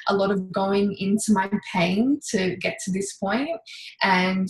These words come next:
having those nights where I'm like, "I don't know if I'm gonna make it through," and always, always, always remembering that it all passes. So I'm forever, forever grateful. So whoever needed to hear that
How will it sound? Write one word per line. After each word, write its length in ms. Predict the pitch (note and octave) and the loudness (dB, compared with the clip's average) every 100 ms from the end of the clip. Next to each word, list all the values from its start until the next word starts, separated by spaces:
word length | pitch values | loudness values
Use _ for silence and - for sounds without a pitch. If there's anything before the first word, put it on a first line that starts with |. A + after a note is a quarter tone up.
| - | -4
having 360 | - F#3 G3 G3 | -2 0 2 0
those 280 | F#3+ F#3 | -2 -2
nights 420 | F3+ F3 G#3 A3 - | 0 2 2 0 -2
where 100 | F#3+ | -2
I'm 60 | |
like, 120 | F#3 - | -2 0
"I 80 | F#3+ | 2
don't 140 | F#3+ | 2
know 80 | F#3+ | 2
if 120 | F#3+ | 0
I'm 140 | G3+ F#3+ | 0 -2
gonna 160 | F#3+ | -2
make 220 | F#3+ G3 G3 | -2 -4 -6
it 100 | - | -8
through," 320 | F#3+ F#3 A#3+ - | -2 0 2 0
and 160 | G#3+ - | -2 -2
always, 380 | - G3+ G3 G3 | 2 2 2 -2
always, 340 | - F#3 F#3 F#3 | -4 -2 -2 -2
always 360 | F3+ F#3 F#3 | -2 0 0
remembering 440 | F#3 F3+ - - G#2+ | 0 -4 -6 -10 -6
that 140 | A2 - | -6 -6
it 100 | F3+ - | -8 -2
all 180 | G3 F#3+ - | 0 0 -2
passes. 540 | - - - - - | -2 -2 -4 -6 -8
So 320 | - F#3+ F#3 | -6 -2 -2
I'm 340 | F#3 F3 G#3 G3+ | 0 0 0 -2
forever, 400 | - F#3 F#3 G3 | 0 0 0 -4
forever 340 | - - G2 - | -6 -8 -6 -4
grateful. 440 | - - - - | -4 -6 -16 -20
So 300 | - G2+ G2+ - - - - | -12 -6 -6 -6 -10 -12 2
whoever 220 | A#3 G3+ | 4 6
needed 300 | G3 F#3+ F#3+ F3+ | 4 4 2 2
to 100 | A3 | 2
hear 160 | G3 | 4
that 160 | F3 | 2